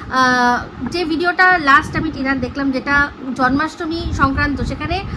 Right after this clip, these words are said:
প্রত্যেক মানুষে গিয়ে কিন্তু আমাদের সোনা বাবার কথা লিখেছে। হ্যাঁ, তো সোনা বাবার কথা লিখবে না কেন? কারণ সে তো আমাদের ছোট্ট কৃষ্ণ বাল গোপাল, আহ, তার হওয়ার থেকেই, তার নামের সাথে থেকে শুরু করে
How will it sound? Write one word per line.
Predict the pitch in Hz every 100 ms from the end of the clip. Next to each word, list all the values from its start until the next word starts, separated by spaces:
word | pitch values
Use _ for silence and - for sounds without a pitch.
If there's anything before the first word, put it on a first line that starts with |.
| - - -
প্রত্যেক | 415 - - - 480 - -
মানুষে | 285 285 359 - 403
গিয়ে | 320 359 392 381 - -
কিন্তু | 302 277 392
আমাদের | - 247 269 320
সোনা | - 269 262
বাবার | 269 277
কথা | 285 339
লিখেছে। | 381 285 269 - 165 - - - -
হ্যাঁ, | 311 233 -
তো | 262 240
সোনা | - 311
বাবার | 320 320 320
কথা | 311 320
লিখবে | 285 277 - 311
না | 302 285
কেন? | 277 294 - - - -
কারণ | 285 294 302 -
সে | - 320 330
তো | 349 330 330 - - - - - - - - -
আমাদের | 254 262 262 262 - - -
ছোট্ট | 349 - 349
কৃষ্ণ | 339 311 302
বাল | 277 277 294
গোপাল, | 262 247 269 277 - - - -
আহ, | 233 233 233 233
তার | 294 285
হওয়ার | - 262 294 -
থেকেই, | 285 320 330
তার | 294 285 269
নামের | 226 233 277 311
সাথে | 311 277 320 285
থেকে | 285 311
শুরু | 311 294
করে | 311 311